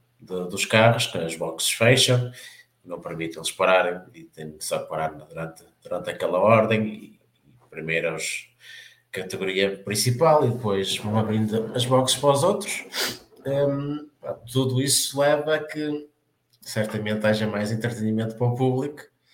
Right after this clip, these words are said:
eh, mas leva também a, hum, a mais, mais momentos desses. Cada, cada recomeço de corrida é, é uma oportunidade para ganhar lugares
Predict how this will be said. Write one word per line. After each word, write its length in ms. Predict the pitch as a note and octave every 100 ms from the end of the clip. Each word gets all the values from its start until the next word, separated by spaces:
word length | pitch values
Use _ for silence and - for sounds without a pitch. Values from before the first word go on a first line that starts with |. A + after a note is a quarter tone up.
| _ _ _ _ _ _
eh, 560 | A#2+ B2 B2+ B2+ C3 C3 - _ _ _ -
mas 220 | C3+ B2
leva 280 | C3 B2+ B2
também 380 | C3+ C3+ C#3 C#3
a, 200 | C#3+ D3 - _ _ _ _ _ _ _ _ _ - G2+ G2+ G2
hum, 440 | G2 G2 F#2+ - _ _ -
a 80 |
mais, 340 | F#2 F2+ F2+ F2 - - _ -
mais 260 | F2+ E2 E2
momentos 460 | F2+ E2+ E2 -
desses. 500 | - D2 D2+ - - - _ _ _ _ _
Cada, 540 | E2+ E2 F2 E2+ -
cada 340 | - G#2+ G#2 G#2+
recomeço 500 | - G#2+ G2+ G2+ -
de 60 |
corrida 680 | - A#2 B2 B2 B2+ C3 -
é, 160 | G#2+ G#2+ A2+ A2+ A#2 A#2+ A#2+ - _ _ _ _ _ -
é 100 | A2+
uma 120 | A2+
oportunidade 560 | A2 - A2 A2 G#2+ -
para 100 | G#2+
ganhar 240 | G#2+ A2
lugares 500 | A2+ B2+ C3+ C3 -